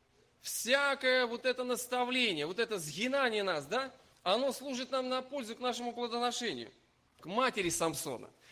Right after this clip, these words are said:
является ангел и говорит: "Родишь сына, и он от самого чрева, младенец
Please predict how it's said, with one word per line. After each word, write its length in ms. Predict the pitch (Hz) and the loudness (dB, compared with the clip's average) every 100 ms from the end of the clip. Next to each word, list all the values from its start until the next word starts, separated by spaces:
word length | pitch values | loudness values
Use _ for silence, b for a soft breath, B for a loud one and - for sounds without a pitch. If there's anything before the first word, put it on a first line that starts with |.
| B - | B -4
является 720 | 202 240 254 233 208 196 - | 0 6 6 6 2 -4 0
ангел 360 | 233 233 175 175 | -2 0 -4 -4
и 40 | |
говорит: 380 | 170 180 135 110 - _ _ _ _ _ _ - - | -2 -2 -4 -6 -16 _ _ _ _ _ _ -10 4
"Родишь 400 | 185 202 240 233 | 8 8 6 0
сына, 500 | - 302 254 139 - - b b b b | 0 -2 -2 -2 -6 -20 b b b b
и 100 | 220 | 2
он 180 | 285 285 | 6 6
от 180 | 254 262 | 6 6
самого 340 | 285 269 240 | 6 6 2
чрева, 540 | - 240 277 269 165 - - - | 0 0 0 0 -2 -6 -12 -2
младенец 680 | 196 254 247 285 262 - | 4 6 6 2 0 -4